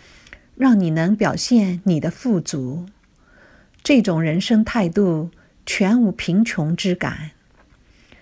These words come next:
悲心这把进入敞开之道或进入大乘的钥匙，使得超凡的菩萨行成为可能。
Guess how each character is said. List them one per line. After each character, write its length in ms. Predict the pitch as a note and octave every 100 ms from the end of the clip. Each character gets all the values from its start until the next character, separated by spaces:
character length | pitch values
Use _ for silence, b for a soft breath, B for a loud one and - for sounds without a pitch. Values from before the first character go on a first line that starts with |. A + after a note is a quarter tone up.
| b b b -
悲 180 | A3
心 480 | G#3 - G#3 G3+ G3+ B B -
这 120 | C4+
把 180 | B3 G3
进 260 | - C#4
入 140 | A3+ F3
敞 340 | - F#3 C#3+
开 220 | - G#3+
之 200 | G#3 A3+
道 360 | A3 G#3 E3+ E3+ B B -
或 160 | -
进 300 | F#3+ - C4
入 120 | G#3+ F#3
大 240 | C4 G3+
乘 240 | - F3+
的 100 | D#3
钥 300 | G3+ A#3+ F#3
匙， 480 | E3 - G3 E3+ D#3+ B B B -
使 300 | - - E3+
得 320 | F3 E3+ F#3+
超 340 | - - C4+
凡 200 | C4+ F3
的 80 | D#3+
菩 240 | F3+ - E3
萨 240 | B3 G3+
行 480 | - D#3+ D3+ F3 F#3 -
成 300 | - F3 A3+
为 200 | F3 F3
可 280 | - - D3
能。 440 | C#3+ C3+ D3 F3+